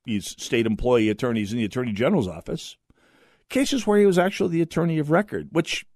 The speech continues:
is the implication they are making when they say, "He's never lost a cro-,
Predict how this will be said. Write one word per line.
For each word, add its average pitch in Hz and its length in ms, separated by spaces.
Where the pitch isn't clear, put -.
is 190 140
the 254 140
implication 190 880
they 117 140
are 113 80
making 117 460
when 135 160
they 127 100
say, 117 440
"He's 160 920
never 143 240
lost 131 340
a 117 60
cro-, 127 280